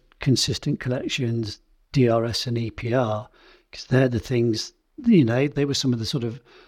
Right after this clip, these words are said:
almost flagship policies within the resources and waste strategy. So it's getting those implemented would be a real step forward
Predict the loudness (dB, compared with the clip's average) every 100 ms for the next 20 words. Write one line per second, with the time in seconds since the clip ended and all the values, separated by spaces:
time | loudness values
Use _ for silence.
0 | _ 2 2 2 0 -4 -4 -2 -2 -4
1 | -2 0 0 0 -4 -6 -6 -4 -4 -4
2 | -4 -4 -4 -6 -2 -2 -2 -2 -4 -4
3 | -4 -6 -6 -4 -4 -4 -8 _ -20 -20
4 | -20 _ _ _ _ 2 4 4 4 2
5 | 0 0 -2 -2 -2 -2 -4 -8 -8 -10
6 | -10 _ _ _ 2 2 2 0 0 -2
7 | -2 -4 -6 -12 -6 -2 0 0 -2 -4
8 | -6